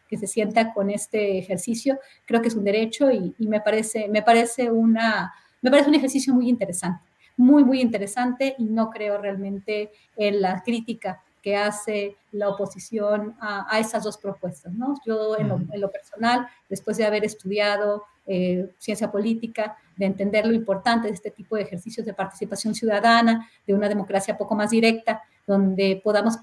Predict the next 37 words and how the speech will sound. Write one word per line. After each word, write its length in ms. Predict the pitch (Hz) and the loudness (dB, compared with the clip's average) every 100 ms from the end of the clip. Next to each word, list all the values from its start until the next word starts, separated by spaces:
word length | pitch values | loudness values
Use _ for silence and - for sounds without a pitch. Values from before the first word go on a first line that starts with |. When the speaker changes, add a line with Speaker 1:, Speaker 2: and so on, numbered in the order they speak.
| _ - | _ 0
Speaker 1:
presionar 580 | 214 196 214 226 233 | 2 2 2 4 4
por 140 | 233 226 | 2 -2
lo 80 | 202 | -2
menos 460 | 220 226 214 - - | 2 2 0 -8 -2
o, 180 | 233 - | -2 4
o 120 | 240 | 4
manifestar 600 | 208 226 226 202 - 247 240 - | 6 4 2 -2 4 4 4 -6
nuestras 320 | 220 190 220 - | -6 -4 -4 -4
preferencias 760 | 196 202 214 220 220 240 - _ _ - | -4 0 4 4 2 -4 -4 _ _ 2
para, 520 | 220 214 220 220 220 | 4 6 6 4 2
en 120 | 220 | 2
una 160 | 220 226 | 2 2
democracia 420 | 220 196 196 220 | 2 0 0 0
representativa, 1000 | 220 202 202 208 196 196 226 226 220 - - | -2 -4 -4 -4 -4 -4 0 2 2 0 0
presionar 400 | 226 226 226 233 | 2 6 6 6
un 100 | 226 | 2
poco 200 | 214 202 | 0 -2
a 20 | |
nuestros 280 | 190 214 202 | -2 -6 -10
legisladores, 580 | 208 226 226 254 269 | -6 0 2 4 4
me 100 | 269 | 4
parece 260 | 220 214 214 | 2 0 0
un 80 | 220 | -2
ejercicio 520 | 208 - 240 254 233 - _ | -2 -4 -2 0 -2 -8 _
fundamental 680 | - 269 220 190 175 175 180 | 4 6 6 4 0 0 0
como 240 | 202 196 | 0 2
politóloga. 600 | 208 208 - 202 196 190 - - | 2 0 0 0 2 -2 -6 -2
Y 120 | 226 | 2
por 140 | 233 | 4
el 120 | 226 233 | 4 4
otro 200 | 233 254 | 4 2
lado, 300 | 226 254 269 | 4 2 2
como 180 | 196 | 0
analista 540 | 190 185 247 254 269 277 - - | 0 0 -2 0 -2 -2 -6 -8
de 100 | 196 | -6
cuestiones 400 | 202 226 226 226 | -2 2 2 2
económicas, 680 | 208 196 220 233 294 320 | -2 2 2 2 0 0